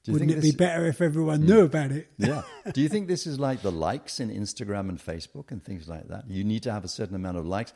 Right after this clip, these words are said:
Speaker 1: otherwise you don't, you're not up, not up to standard as a human being.
Speaker 2: I,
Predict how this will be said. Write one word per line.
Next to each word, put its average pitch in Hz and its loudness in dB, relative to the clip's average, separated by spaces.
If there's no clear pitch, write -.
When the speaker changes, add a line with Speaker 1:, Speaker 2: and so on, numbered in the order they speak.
Speaker 1:
otherwise 98 -4
you 85 -4
don't, 104 -4
you're 95 -2
not 95 -2
up, - -10
not 95 -2
up 85 -10
to 92 -10
standard 92 -8
as - -12
a - -16
human 76 -8
being. 69 -10
Speaker 2:
I, 151 -6